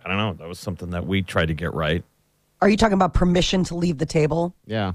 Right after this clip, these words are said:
Speaker 2: Yeah, we had that.
Speaker 1: Yeah, you need to have those fights 'cause you don't finish your plate.
Speaker 2: The biggest thing for me is, like, I'm like, "Just go to the bathroom before dinner." Like, "Stop. Like, I gotta go to the bathroom." You're like, "Really? You can't?" You, I, I mean, it's just a
Speaker 3: You
Speaker 2: stalling
Speaker 3: can say
Speaker 2: technique.
Speaker 3: no,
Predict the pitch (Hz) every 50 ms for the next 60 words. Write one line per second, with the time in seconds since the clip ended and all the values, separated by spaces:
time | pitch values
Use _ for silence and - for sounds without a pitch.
0 | - _ _ _ _ _ _ _ _ _ _ _ - 139 143 139 120 117 120 135
1 | 127 120 113 120 113 117 117 - _ _ _ _ - 120 113 101 101 110 107 104
2 | 98 95 87 95 92 82 - - - 95 87 113 131 - - - 104 92 104 101
3 | 98 87 - - 101 92 - - 92 78 - 110 117 98 76 - - _ _ _
4 | - _ _ _ _ _ _ _ _ _ _ _ _ _ _ _ _ _ _ _
5 | _ _ - 208 285 320 349 - - - 262 247 226 - 214 196 202 208 208 196
6 | 180 - 180 170 - 185 180 185 180 - - 254 - - 269 262 262 226 262 254
7 | - 262 233 233 226 - - 202 214 214 202 156 196 202 185 139 113 110 - _
8 | _ _ _ _ - 156 156 - - - 190 170 - 190 185 180 - - 156 156
9 | 160 156 151 151 143 131 143 139 - - 127 127 131 147 180 175 190 196 156 -
10 | - 202 226 247 262 269 262 254 233 - - - 214 190 190 190 - - - -
11 | - - _ _ - 165 175 143 - - 160 - 180 170 - - - 196 208 208
12 | 202 - - - 208 - - - - - - 190 147 143 175 175 160 139 - -
13 | 110 98 92 90 90 95 92 87 78 80 85 87